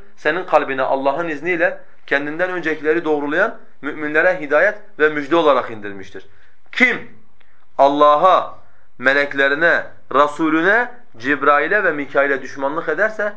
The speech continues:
bilsin ki Allah da kafirlerin düşmanıdır. Bakın ayete dikkat edin.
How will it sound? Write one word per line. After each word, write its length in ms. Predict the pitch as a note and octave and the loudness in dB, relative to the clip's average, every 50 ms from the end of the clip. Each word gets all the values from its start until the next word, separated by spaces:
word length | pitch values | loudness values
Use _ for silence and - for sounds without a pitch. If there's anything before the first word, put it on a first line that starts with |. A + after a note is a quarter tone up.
| - - - - - - - - | -10 -14 -14 -14 -14 -14 -10 -8
bilsin 340 | C3+ C3+ C3+ - G3 F#3+ E3+ | -8 -8 -6 -4 -4 -4 -4
ki 300 | E3+ F3+ F#3+ G3 - - - - - - - - | -6 -6 -6 -6 -8 -10 -12 -14 -14 -6 0 0
Allah 280 | C3+ C#3+ E3 D#3+ D#3+ | 2 4 2 2 0
da 100 | D3+ C3 | -4 -6
kafirlerin 540 | - - B2+ A#2+ - B2+ A#2+ B2 B2+ C3+ B2+ | -2 -2 -2 -2 -2 -4 -4 -2 -2 -2 -6
düşmanıdır. 520 | A2+ - - A2 G#2 G2 F#2 F2 - - - - | -8 -10 -8 -8 -8 -8 -8 -10 -10 -12 -2 0
Bakın 260 | D3 D3 D3 C#3 A2 - - - - - | 0 0 0 -4 -8 -10 -12 -14 -14 -2
ayete 360 | - B2+ B2 B2 B2+ E3+ D#3+ C3+ | 2 2 2 2 2 0 -2 -4
dikkat 280 | B2+ - - C#3 A#2+ | -4 -2 -2 -2 -2
edin. 180 | G#2+ F#2 F2 | -2 -6 -8